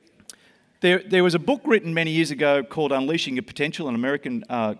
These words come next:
church growth idea, which was one of the keys to growth, they suggested, was to find the gifts of people in your church and, and get them fired up for the things they're gifted for.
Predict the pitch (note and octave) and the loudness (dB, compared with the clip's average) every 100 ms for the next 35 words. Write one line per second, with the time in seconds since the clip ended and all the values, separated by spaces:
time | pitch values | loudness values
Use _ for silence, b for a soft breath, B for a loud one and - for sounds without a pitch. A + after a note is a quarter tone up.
0 | _ - C#3 - B2+ C3 G#2 A2+ G#2 C3 | _ -6 -6 -4 -6 -4 -4 -4 -2 -4
1 | B2 A#2+ - A#2+ A2+ D#3+ E3+ - D#3+ D3+ | -4 -6 -2 -2 -2 -4 -4 -6 -4 -4
2 | A#2 G#2+ C3 D3 D3 - G#2+ G#2+ A#2 A#2+ | -6 -10 -4 -2 -2 -2 -4 -4 -4 -4
3 | - F#2+ G2+ G#2 B B B A#2 - E3+ | -6 -6 -4 -4 B B B -10 -2 0
4 | G#3 E3 A2 E3 - A#2+ - D3 B2 A2+ | 2 0 -2 -4 -4 -8 -8 -8 -4 -2
5 | A2 G#2 - C#3+ G#2 - - B B B2 | -2 -4 -4 -4 -4 -8 -14 B B -6
6 | B2+ C3 C3 D3+ F3 E3+ D#3 - D3 C#3+ | -6 -8 -6 -4 -4 -6 -8 -2 0 0
7 | C#3+ - C3 D3+ B2 A#2+ A2 B2 G#2+ - | -2 -8 -10 -8 -6 -6 -6 -10 -12 -14
8 | D2+ | -16